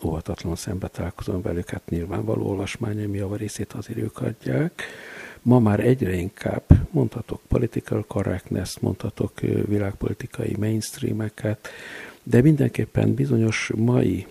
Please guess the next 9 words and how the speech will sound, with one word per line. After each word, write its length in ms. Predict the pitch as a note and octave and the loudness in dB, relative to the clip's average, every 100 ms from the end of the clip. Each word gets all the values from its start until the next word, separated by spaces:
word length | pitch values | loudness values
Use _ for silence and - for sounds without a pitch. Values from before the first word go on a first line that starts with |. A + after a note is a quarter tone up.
| - | -8
ö, 460 | - G2+ F#2 F#2 F2+ F#2+ F#2+ F#2+ - - | 0 2 4 2 0 -2 -4 -10 -14 -6
látásmódnak 1000 | G#2+ G2+ G#2 - G2 - - - - - | 0 2 2 -2 -6 -6 -4 -4 -4 -4
a 100 | - | -2
visszaolva-, 1120 | F#2 G2+ - - F#2+ - - A2 F#2 G2 - - | -2 -2 -4 -4 -4 -6 -6 0 2 0 -4 -4
ö, 200 | G#2 F#2+ | 0 2
visszafelé 520 | G2 A2+ - - G#2 | 2 0 -2 -4 -2
történő 540 | F#2+ - - - F#2 F2+ | -2 -2 -2 0 0 2
érvényesítésével 1300 | G#2+ A2 G#2 F2+ F2 A2 - - C3+ B2+ - - - - | 6 6 6 4 0 -4 -8 -6 -4 -4 -4 -4 -4 -4
élnek, 640 | - A#2+ A2 A2+ C#3+ | -4 -2 2 2 2